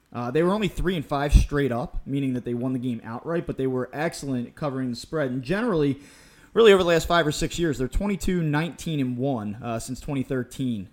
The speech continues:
uh, at covering the spread. So this is not like a,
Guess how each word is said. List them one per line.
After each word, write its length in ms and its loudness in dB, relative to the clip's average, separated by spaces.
uh, 260 -8
at 120 -10
covering 320 -6
the 60 -10
spread. 300 -10
So 140 -2
this 240 -2
is 160 -2
not 380 2
like 180 2
a, 340 2